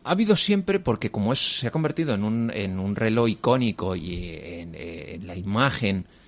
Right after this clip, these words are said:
eh, de, de una marca como Jaeger, eh, ha habido colaboraciones con conocidos diseñadores como Paco Rabanne, Marc Newson, Luigi Colani o Hermès. Cuéntanos un poquito, porque son modelos muy especiales y que hacía también muchos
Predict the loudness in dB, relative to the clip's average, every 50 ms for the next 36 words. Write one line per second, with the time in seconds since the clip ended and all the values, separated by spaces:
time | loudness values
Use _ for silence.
0 | -20 -20 -20 -20 -18 -10 -4 -2 0 0 0 -2 -2 -2 -4 -2 -2 -4 -4 -6
1 | -8 -6 -4 -2 -2 0 0 0 0 0 0 -2 0 0 -2 -2 -2 -2 -4 -4
2 | -2 0 0 0 -2 -4 -8 -10 -6 -4 -2 0 0 0 0 0 -2 -4 -6 -8
3 | -16 -20 -20 _ -20 -12 -4 0 2 2 4 2 2 2 2 2 4 4 2 0
4 | 0 -2 -4 -4 -4 -4 -4 -2 -2 -2 -2 -2 -2 -2 -2 -2 -2 -4 -4 -4
5 | -2 0 0 0 0 0 -2 -2 -4 -4 -4 -4 -4 -6 -6 -4 -4 -6 -4 -2
6 | 0 0 2 2 2 2 0 0 0 0 0 0 0 0 -2 0 -2 -2 -4 -4
7 | -2 0 2 2 2 2 0 -2 -2 -2 -2 0 0 0 0 -2 -2 0 0 2
8 | 2 0 0 0 0 -2 0 0 0 0 -2 -2 -2 0 -2 -2 -4 -6 -10 -18
9 | _ -10 -8 -6 -4 -4 -4 -4 -4 -4 -2 -2 -2 -2 -2 0 0 0 0 0
10 | -4 -10 -16 -16 -16 -20 -20 -10 -2 0 0 0 2 2 2 4 4 6 6 6
11 | 6 4 4 4 4 4 2 2 2 2 0 2 2 2 0 0 -2 -4 -2 -2
12 | -2 0 0 -2 -2 0 0 0 2 2 2 0 0 -2 -2 -2 -2 0 2 2
13 | 2 2 2